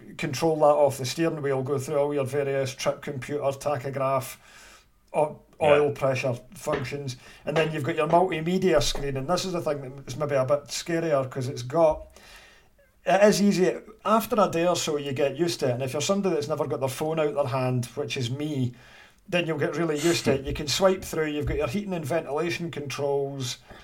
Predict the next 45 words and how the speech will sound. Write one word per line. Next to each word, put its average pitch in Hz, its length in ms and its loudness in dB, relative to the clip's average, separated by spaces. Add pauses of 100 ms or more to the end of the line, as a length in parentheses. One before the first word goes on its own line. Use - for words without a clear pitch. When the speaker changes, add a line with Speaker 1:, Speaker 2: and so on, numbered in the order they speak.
(420)
Speaker 1:
um, 139 720 2 (380)
you've 151 200 -6
got 151 180 0
your 151 100 4
sat-, - 520 4
TomTom 175 560 6
sat 147 340 0
nav, 147 320 4
you've 131 140 -6
got 156 100 -6
all 165 160 0
your 147 140 0
radio, 147 580 -2
your 131 180 -2
Bluetooth. 135 640 -4 (360)
That's 175 280 2
all 160 400 2 (120)
accessible 147 680 0
by 131 120 -4
swiping 147 500 -4
through 135 260 -4
that. 139 220 0
And 135 100 -10
there's 147 140 -2
some 165 300 0
major, 151 440 -6 (120)
some 202 200 0
of 196 60 2
the 165 80 -2
major 165 340 0
functions 143 580 -6
are 135 60 -6
still 143 260 0
in 135 120 -4
buttons, 135 480 -2
like 131 140 -6
the 139 60 -4
diff 156 280 0
lock 139 260 0
and 131 100 -8
the 131 60 -6
level 151 320 -2
control. 131 560 -8 (720)
Um, 139 220 -2
Speaker 2:
Yeah. 135 160 -2